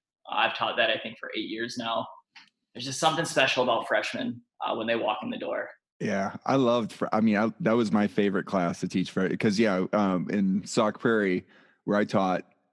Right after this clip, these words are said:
Speaker 2: th-, they had to
Speaker 1: Mm-hmm.
Speaker 2: cross the street. So it was like Sauk City was on one side, Prairie du Sac was on the other side. The high school was in Prairie. And so when they
Speaker 1: Okay.
Speaker 2: crossed the street, they crossed a, into a, a new town, but they also crossed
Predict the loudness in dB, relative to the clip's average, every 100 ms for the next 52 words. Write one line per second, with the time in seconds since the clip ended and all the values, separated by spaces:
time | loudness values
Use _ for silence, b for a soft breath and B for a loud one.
0 | -14 -12 -2 0 0 0 0 0 -2 -6
1 | -4 0 0 0 0 0 2 -2 -2 -4
2 | 0 0 0 0 2 2 2 2 0 0
3 | -2 -2 -2 -2 -2 -2 -2 -2 -2 -2
4 | 0 -2 -2 -4 -4 -2 -4 -2 -4 -4
5 | -4 -4 -2 0 0 -2 -6 -4 -4 0
6 | 0 0 0 0 0 0 0 -2 -4 0
7 | 0 0 -2 -2 0 -2 -2 -2 -2 -2
8 | 0 0 0 0 -2 -2 0 2 0 0
9 | 0 0 0 0 0 -2 0 -2 -2 -4